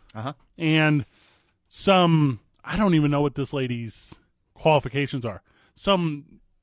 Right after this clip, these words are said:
Speaker 2: disowned, dishamed
Speaker 1: Shamed scientist, yeah.
Speaker 2: who was jailed for stealing, like, company property.
Speaker 1: Right.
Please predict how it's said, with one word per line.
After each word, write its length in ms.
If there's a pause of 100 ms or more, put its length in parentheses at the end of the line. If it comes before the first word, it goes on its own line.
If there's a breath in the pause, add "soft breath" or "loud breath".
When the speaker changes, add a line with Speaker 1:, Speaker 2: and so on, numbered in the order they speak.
(140)
Speaker 2:
disowned, 1040
dishamed 720 (920)
Speaker 1:
Shamed 640
scientist, 640
yeah. 280 (180)
Speaker 2:
who 140
was 180
jailed 500
for 160
stealing, 880 (220)
like, 180
company 380
property. 720 (240)
Speaker 1:
Right. 300